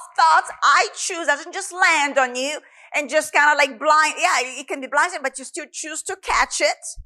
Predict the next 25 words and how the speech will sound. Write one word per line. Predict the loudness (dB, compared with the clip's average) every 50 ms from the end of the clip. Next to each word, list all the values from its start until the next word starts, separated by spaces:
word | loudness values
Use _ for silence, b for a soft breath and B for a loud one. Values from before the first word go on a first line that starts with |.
| -20 _ _ _ _ _ _ _
and | -4 -4 -4 -2
to | -2 0
look | 2 4 2 2 4
at | 4 4 6
it | 4 4 2 B B B B B
and | 0 0 0 -2 -6
to | -8
think | -8 0 0 0 0 0 -2
about | 2 4 6 6 6 4
it | 2 0
and | -4 -4 -4 -4
to | -4 -4
lick | -4 -2 -2 -2 -2 0
it | 0 -2 0 0
like | -6 -6 -6
it's | -8 -6 -4
the | -4 -2
ice | 0 -2 -2 -2 -6 -10 -12
cream. | -10 -8 -8 -8 -8 -10
It's | -12 -12 -12 -12 -8
really | -8 -6 -6 -6 -6
sweet | -6 -8 -8 -6 -6 -6 -6 -2 -4
until | -4 -4 -2 -4 -2 0
it, | 0 -2 -4 b b b b b b _ _
there's | -2 -2 -2 -2 -4